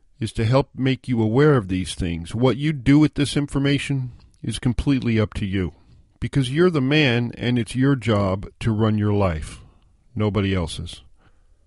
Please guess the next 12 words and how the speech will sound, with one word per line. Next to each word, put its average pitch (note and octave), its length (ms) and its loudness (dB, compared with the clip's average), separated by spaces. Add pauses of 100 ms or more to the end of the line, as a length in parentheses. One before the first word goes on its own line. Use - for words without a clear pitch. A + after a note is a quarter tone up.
(440)
And B2 140 0
remember, B2 460 2
if G2+ 120 -10
you D3+ 120 -2
have D#3 160 0
a C#3+ 60 -2
question B2 580 -4
about G2 260 -6
anything B2 420 -4
I A2 120 -2
say B2 260 -2
here, A#2 360 -2